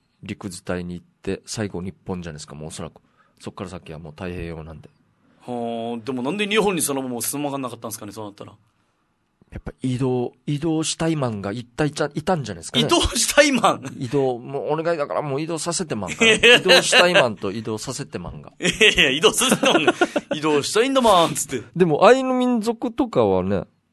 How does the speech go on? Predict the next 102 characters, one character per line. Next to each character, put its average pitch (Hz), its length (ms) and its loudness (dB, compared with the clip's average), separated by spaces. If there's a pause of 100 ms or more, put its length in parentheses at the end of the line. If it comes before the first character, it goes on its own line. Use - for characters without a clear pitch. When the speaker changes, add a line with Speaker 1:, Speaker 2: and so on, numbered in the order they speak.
Speaker 1:
僕 143 280 -4
も 147 100 2
似 170 160 0
て 196 100 4
る 135 80 2
と 120 80 -4
思 104 100 0
う - 20 0
ん - 20 -4
で - 40 -10
す - 40 -12
よ。 82 100 -12
毛 175 120 2
深 175 280 -2
い 170 60 -2
と 156 100 -4
思 95 100 -2
う 87 40 -4
ん - 20 -6
で - 60 -12
す - 40 -16
よ。 - 60 -20 (720)
Speaker 2:
あ 165 560 2
あ、 - 20 -4
な 151 160 -2
る 151 80 -2
ほ 135 140 -4
ど。 113 180 -4
Speaker 1:
似 131 160 -6
て 147 220 -4
る 104 120 -4
ん 78 180 -8
で。 78 200 -6 (1500)
Speaker 2:
血 123 200 2
は 196 180 2
一 185 80 -4
緒 165 180 0
な 156 60 4
ん 208 40 6
で 240 80 6
す 160 100 2
か 123 40 -4
ね。 - 20 -4
Speaker 1:
で 131 60 -2
も - 0 -
な - 20 2
ん 208 40 0
か - 0 -
デ - 0 -
ィ 226 160 -2
ー 226 40 2
エ 214 40 0
ヌ 214 120 0
エ 208 200 0
ー 185 220 -10
や 175 80 -4
っ - 20 -8
た - 180 -12
ら 95 60 -2
色 110 200 -2
々 110 120 -2
あ 113 60 0
る 117 80 -4
じ 98 80 -8
ゃ 80 40 -8
な 76 60 -10
い 69 40 -14
で - 40 -16
す - 80 -20
か。 - 80 -20 (140)
大 113 200 -4
陸 104 220 -14
側 104 240 -2
か 92 100 -8
ら 82 80 -6
来 - 120 -20
た 87 120 -10
の 76 120 -14
と。 - 240 -16 (880)
な-、 143 180 -4
Speaker 2:
う 147 40 -4
ん。 139 100 -6
Speaker 1:
な - 80 -2
ん 113 80 -4
て - 80 -10
い - 20 -6
う 87 40 -10
の？ 95 60 -10
南 139 380 -8
側 135 240 -6
か - 80 -8
ら 78 80 -10
来 - 80 -20
た 82 120 -14
の 76 60 -16
か 82 100 -10
分 95 160 -4
か 98 100 -4
ら 95 60 -4
ん 87 80 -12
け 71 100 -12
ど。 - 80 -16